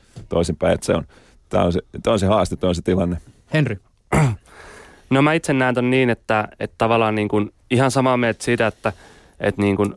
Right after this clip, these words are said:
Speaker 3: volatiliteetin, äh, tavallaan väheneminen on, on, on, on hyvä asia. Ja mä, mä itse tavallaan peilaan sitä enemmän sitten, äh, ehkä, ehkä vähemmän ton, ton käytön kautta. Mä näen, että käytölläkin on, on toki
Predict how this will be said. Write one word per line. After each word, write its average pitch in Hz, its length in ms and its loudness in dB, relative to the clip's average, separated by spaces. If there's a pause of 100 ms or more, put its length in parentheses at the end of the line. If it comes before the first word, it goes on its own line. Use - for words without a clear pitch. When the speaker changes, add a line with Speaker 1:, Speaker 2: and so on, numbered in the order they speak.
(120)
Speaker 3:
volatiliteetin, 104 880 0 (180)
äh, - 200 -10 (180)
tavallaan 98 340 0
väheneminen 98 500 0
on, 90 180 -4
on, 95 200 -4
on, 95 220 -2 (140)
on 104 240 -2 (360)
hyvä 107 200 0
asia. 101 280 -2
Ja 95 140 0
mä, 107 220 -4
mä 117 160 0
itse 117 240 -4
tavallaan 113 300 0
peilaan 110 340 0
sitä 107 200 -2
enemmän 107 360 0
sitten, 98 320 -4 (680)
äh, 95 580 0
ehkä, 101 200 -6
ehkä 98 260 -4
vähemmän 110 400 0
ton, 98 260 -2
ton 92 140 -2
käytön 110 400 0
kautta. 95 280 -2
Mä 98 40 -2
näen, 98 100 2
että 98 100 -6
käytölläkin 98 560 0
on, 95 180 -2
on 90 180 -6
toki 95 320 -2